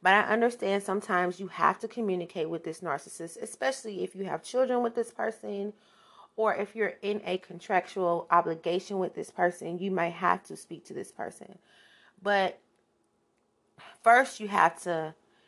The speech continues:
heal beyond the emotional connection, which means you have to release all trauma associated with this narcissist relationship.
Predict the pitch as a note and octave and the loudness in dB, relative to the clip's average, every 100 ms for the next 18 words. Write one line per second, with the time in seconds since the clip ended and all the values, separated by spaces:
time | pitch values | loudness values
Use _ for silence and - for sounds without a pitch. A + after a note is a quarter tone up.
0 | _ - A3 A3+ G#3 F3+ D#3+ E3 E3+ _ | _ -18 -4 2 4 6 6 4 -2 _
1 | _ _ _ _ _ _ _ G3+ G3 F3+ | _ _ _ _ _ _ _ -10 2 6
2 | F3+ F3+ F3 E3 E3 D#3+ E3 D#3+ - D#3 | 8 8 4 2 2 0 0 -8 -8 -6
3 | D3 C#3+ - - - _ _ _ - E3+ | -6 -6 -10 -16 -18 _ _ _ -12 -10
4 | - F#3 F3 F#3 F#3 F3 - F3+ F3 F3 | -4 -4 -4 -2 2 2 0 -6 -4 -4
5 | - - F3+ F#3 F#3+ - G3 G3 F3+ - | -6 4 6 8 4 0 2 4 2 -2
6 | F3 F3+ F#3 - F3 F3 D#3+ - E3+ - | -4 -4 -4 -4 -4 -2 -2 -2 -4 -4
7 | E3 D#3+ F3+ D#3 E3 E3 - D#3+ - D#3+ | -10 -10 -6 -6 -6 -14 -14 -14 -12 -8
8 | D3+ D3 - F#3 - G3 - | -4 -4 -8 -20 -14 -14 -14